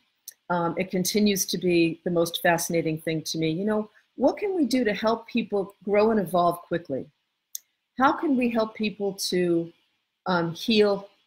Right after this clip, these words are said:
quickly, move on with their lives, live more authentically,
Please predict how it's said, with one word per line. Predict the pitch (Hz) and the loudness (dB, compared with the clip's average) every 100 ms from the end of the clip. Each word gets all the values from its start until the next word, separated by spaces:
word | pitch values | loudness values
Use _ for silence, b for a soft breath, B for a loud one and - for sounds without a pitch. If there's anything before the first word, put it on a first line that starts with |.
| _ | _
quickly, | _ 180 - 131 120 - _ _ _ _ - | _ -4 -2 -8 -8 -14 _ _ _ _ -4
move | 202 214 | 0 2
on | 196 196 196 | 4 2 2
with | 190 | 0
their | 185 175 | 0 2
lives, | 165 156 147 113 - - _ _ _ _ - | 2 -2 -2 -6 -10 -12 _ _ _ _ -4
live | 190 226 226 | 2 4 2
more | 202 185 170 170 - _ 185 | 0 0 0 -4 -14 _ 0
authentically, | 185 196 190 190 190 160 120 | 0 2 0 -2 -4 -4 -4